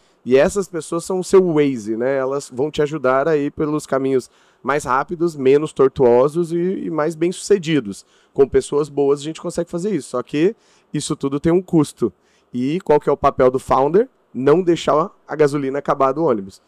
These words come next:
Seja através de vendas ou através de captação. Então, eu sinto que eu, eu consegui incorporar muito bem isso, tendo bons mentores, tendo bons investidores, aprendendo, tendo humildade, mas tomando na cabeça também. Às vezes a gente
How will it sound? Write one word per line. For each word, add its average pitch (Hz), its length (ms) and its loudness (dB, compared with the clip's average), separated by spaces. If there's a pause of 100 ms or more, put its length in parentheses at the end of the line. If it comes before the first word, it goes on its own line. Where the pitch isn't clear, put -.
(200)
Seja 127 340 6
através 117 280 4
de 143 100 4
vendas 151 460 2
ou - 80 2
através 127 360 0
de - 40 -20
captação. 131 500 -10
Então, 151 260 -6 (340)
eu 139 100 4
sinto 147 320 -6
que - 100 -4
eu, 147 440 0
eu 131 340 -2
consegui 147 500 -4
incorporar 156 720 -2
muito 156 260 -12
bem 131 240 -4
isso, 135 240 -10
tendo 135 240 -2
bons 120 260 0
mentores, 120 640 0 (280)
tendo 135 200 2
bons 123 300 0
investidores, 120 680 -2
aprendendo, 120 640 -2
tendo 123 220 -2
humildade, 127 560 0
mas 143 160 -4
tomando 233 300 0
na 214 80 -2
cabeça 196 420 2
também. 202 340 0
Às 107 120 -2
vezes 127 220 0
a 147 40 -2
gente 147 300 -6